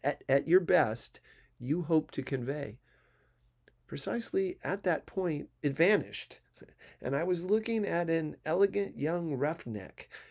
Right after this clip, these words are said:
a year or two over thirty, whose elaborate formality of speech just missed being absurd. Some time before he introduced himself, I'd got a strong impression that he was picking his words with care.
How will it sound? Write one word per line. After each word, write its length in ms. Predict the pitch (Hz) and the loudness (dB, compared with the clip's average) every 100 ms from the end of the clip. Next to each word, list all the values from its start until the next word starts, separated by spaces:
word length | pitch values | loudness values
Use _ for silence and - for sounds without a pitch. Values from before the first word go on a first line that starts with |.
| - _ - | -20 _ -8
a 60 | |
year 240 | 127 165 202 | -4 4 6
or 100 | 185 | 4
two 240 | 185 185 | 4 4
over 180 | 175 170 | 4 0
thirty, 520 | 170 175 180 196 202 _ _ _ _ _ - | -2 2 2 0 -6 _ _ _ _ _ -6
whose 280 | 190 175 - | -4 -4 -4
elaborate 680 | - 160 175 202 226 240 208 | 4 6 6 4 4 4 4
formality 800 | - 202 160 160 190 202 180 170 - | 2 -4 -4 -2 -2 0 0 -2 -4
of 140 | 131 | -6
speech 720 | - - - 202 165 - - | -6 -12 -6 -4 -4 -6 -8
just 400 | - 269 302 - | -4 -2 -2 -4
missed 420 | 185 220 214 - | -2 0 0 -4
being 320 | 156 190 180 | -6 -4 -2
absurd. 600 | 135 117 - 190 180 113 110 _ _ _ _ _ _ _ _ _ _ _ | -2 -4 -4 -2 -2 -4 -6 _ _ _ _ _ _ _ _ _ _ _
Some 300 | - - 160 | -12 -6 -4
time 320 | 147 147 139 | -2 0 0
before 560 | 117 110 - 208 190 151 | 0 -4 4 6 8 6
he 260 | 143 143 135 - - - | 4 0 -2 -10 -20 -14
introduced 600 | - 147 127 139 202 214 - | -2 0 2 2 0 0 -4
himself, 480 | 123 - 123 139 - - - - - | -4 -2 0 -2 -8 -20 -20 -20 -12
I'd 160 | - - _ | -12 -12 _
got 220 | - 233 202 | -8 -4 -4
a 40 | |
strong 400 | 170 - 208 196 | -4 0 2 4
impression 500 | 175 143 165 160 151 | 2 2 0 0 -2
that 120 | 127 | -2
he 60 | 123 | -2
was 160 | 120 - | -4 -4
picking 420 | - 170 - 123 | -2 -2 -2 -4
his 260 | 120 110 | -2 -4
words 480 | 113 120 123 117 110 | -4 -2 -2 -4 -6
with 220 | 110 101 | -8 -8
care. 480 | - 123 104 104 107 | -8 -6 -6 -6 -12